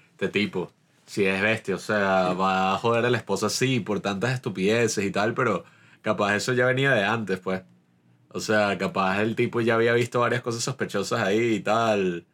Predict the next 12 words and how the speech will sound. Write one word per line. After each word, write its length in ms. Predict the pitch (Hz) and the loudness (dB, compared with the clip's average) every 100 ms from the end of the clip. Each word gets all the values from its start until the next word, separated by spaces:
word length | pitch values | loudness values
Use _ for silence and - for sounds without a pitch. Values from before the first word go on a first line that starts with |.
| _ _ _ | _ _ _
O 20 | |
sea, 200 | - 127 | 0 0
porque 240 | 104 101 104 | 2 0 2
yo 300 | 101 101 - - | 4 2 0 -2
casi 240 | 127 151 | -2 0
que 80 | 147 | -2
todo 160 | 113 | 2
el 60 | 123 | 2
capítulo 400 | 147 113 123 147 | 2 0 0 -2
estaba 220 | 120 101 | 0 0
ahí 140 | 104 110 | 0 0
que, 280 | 143 90 | 0 -2